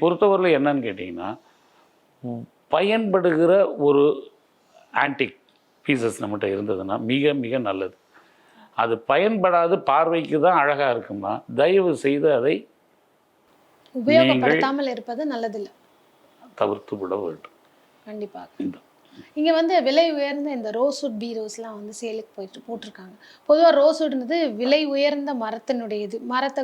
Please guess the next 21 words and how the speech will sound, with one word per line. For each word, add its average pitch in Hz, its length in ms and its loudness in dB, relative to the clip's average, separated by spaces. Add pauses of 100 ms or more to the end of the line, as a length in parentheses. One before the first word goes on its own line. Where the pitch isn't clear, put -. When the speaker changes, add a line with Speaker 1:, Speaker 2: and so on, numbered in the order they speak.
Speaker 2:
குருன்னு 254 380 -4 (100)
சொல்லுவாங்க. 196 400 -12 (560)
அப்ப 320 220 0
அந்த 320 240 2
மாதிரி 370 240 2
வாங்கிட்டு 285 300 -4
போய் 285 180 2
ஒன்று 339 320 4
இரண்டு 320 240 2
பொருட்களை 285 480 -2
வீட்ல 254 260 -4
வச்சுக்கிறதுனால 226 640 -10
எந்த 208 180 -12
பாதிப்பும் 202 400 -16
வராது - 240 -20
இல்லையா? - 300 -14
Speaker 1:
பாதிப்பு 185 400 2
இல்லை. 147 240 4
இப்ப 135 120 0
என்னன்னு 156 380 2
கேட்டீங்கன்னா, 131 360 0